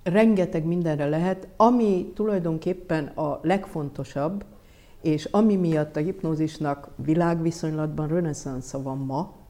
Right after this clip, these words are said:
és én nagyon remélem, hogy ez Magyarországra is elterjed, legalábbis mi, ö, a Magyar Hipnózis Egyesületben, ö, nagyon boldogok vagyunk, mert végre, ö, intézményesen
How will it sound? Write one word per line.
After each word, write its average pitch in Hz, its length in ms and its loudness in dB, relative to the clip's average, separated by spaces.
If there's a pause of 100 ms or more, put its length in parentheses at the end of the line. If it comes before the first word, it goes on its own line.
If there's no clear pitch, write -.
(340)
és 151 200 -2
én 147 120 0
nagyon 151 460 4
remélem, 135 640 -4
hogy 143 260 -6 (340)
ez 147 400 -2
Magyarországra 139 720 -2
is 139 140 -4
elterjed, 156 460 0
legalábbis 156 640 0 (360)
mi, 196 600 2
ö, 151 320 2 (100)
a - 60 -8
Magyar 160 300 0
Hipnózis 151 460 -6
Egyesületben, 160 880 -2 (540)
ö, 147 240 -2 (200)
nagyon 156 640 2 (140)
boldogok 147 600 -2
vagyunk, 170 520 -4
mert 143 260 -6
végre, 156 560 2 (320)
ö, 135 160 -4 (340)
intézményesen 143 1200 0